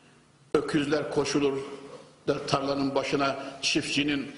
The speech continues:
yemi gider falan ya, kanı yapılmış. Abdülbasır Efendi'yi kanıya bindirmişler ilk yapıldığı sene. "Hocam köye seni bir düğüne, vaaza götüreceğiz." demişler.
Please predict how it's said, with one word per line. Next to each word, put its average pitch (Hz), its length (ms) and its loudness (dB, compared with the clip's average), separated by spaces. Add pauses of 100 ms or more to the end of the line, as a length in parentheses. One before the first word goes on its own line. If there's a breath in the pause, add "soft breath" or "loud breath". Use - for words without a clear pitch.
(460 loud breath)
yemi 151 440 0
gider 143 360 0 (320)
falan 147 200 2
ya, 196 180 2 (320)
kanı 147 340 0
yapılmış. 135 600 -2 (560 loud breath)
Abdülbasır 202 640 0
Efendi'yi 160 600 0
kanıya 175 600 0
bindirmişler 190 680 0
ilk 262 180 -2
yapıldığı 160 440 2
sene. 196 380 0 (800 loud breath)
"Hocam 202 220 2 (160)
köye 220 280 2
seni 202 360 0
bir 165 240 0
düğüne, 208 520 4
vaaza 196 300 2
götüreceğiz." 143 540 0
demişler. 139 400 2